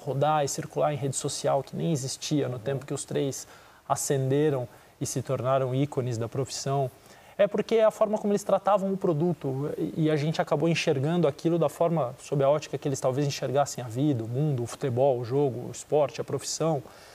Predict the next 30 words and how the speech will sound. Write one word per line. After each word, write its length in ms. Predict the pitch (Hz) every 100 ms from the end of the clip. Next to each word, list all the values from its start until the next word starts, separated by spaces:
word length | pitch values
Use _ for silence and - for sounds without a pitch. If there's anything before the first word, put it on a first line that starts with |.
| - - - _ _ - -
É... 1000 | 131 120 120 117 113 107 101 101 113 - - _ _ _ -
e 300 | 151 135 147
é 40 |
muito, 420 | 147 147 196 202 160
muito 240 | 180 180
marcante 560 | 170 147 151 143 135 -
mesmo. 360 | 127 131 113
Assim, 160 | 117 -
acho 120 | 123
que 80 | -
o 40 |
respeito 440 | 127 135 - 160 160
que 60 |
a 60 | 147
gente 340 | 135 139 -
tem 300 | 117 151 147
por 220 | 143 143 135
eles 420 | 147 175 190 160
é 40 |
o 60 | 165
reflexo 480 | 160 - 156 - 160
do 60 |
respeito 440 | 147 143 - 185 -
que 80 |
eles 140 | 180 165
sempre 240 | 190 175
tiveram 380 | - 139 147 151
pela, 280 | 147 143 113
pela 220 | - 127
profissão. 520 | 123 131 - - 139